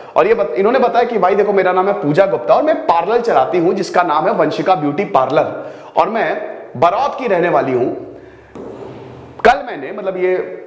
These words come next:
मुझे पता नहीं actually हुआ कब था, पिछले हफ्ते की बात है ये, तो यहाँ पे मैंने workshop attend की जावेद हबीब की, और उन्होंने मुझे invite किया था stage पे,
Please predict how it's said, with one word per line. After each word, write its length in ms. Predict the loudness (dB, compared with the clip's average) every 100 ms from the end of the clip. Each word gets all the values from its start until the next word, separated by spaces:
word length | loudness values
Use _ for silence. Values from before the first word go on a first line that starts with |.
| -4
मुझे 160 | 0 2
पता 240 | 2 2
नहीं 120 | 0
actually 340 | 0 2 2 2
हुआ 140 | 0
कब 220 | 0 0
था, 60 | 0
पिछले 320 | 0 0 2
हफ्ते 200 | 2 0
की 80 | 2
बात 200 | 2 0
है 100 | -2
ये, 400 | -4 -6 -14 -18 -20 -20 -20 _ _ _
तो 260 | 2 2 -2
यहाँ 180 | -2 -2
पे 100 | -2
मैंने 160 | -2
workshop 500 | 2 0 2 2 2
attend 280 | 0 0 -2
की 100 | 0
जावेद 280 | 2 2 0
हबीब 260 | 0 0 0
की, 500 | -4 -6 -6 -16 -20 -20 _ _ _ _ -8 2
और 120 | 2
उन्होंने 200 | 2 -2
मुझे 200 | 0 0
invite 400 | 0 2 2 2
किया 120 | 0 -2
था 60 |
stage 480 | -4 0 2 2 -2
पे, 380 | -10 -10 -14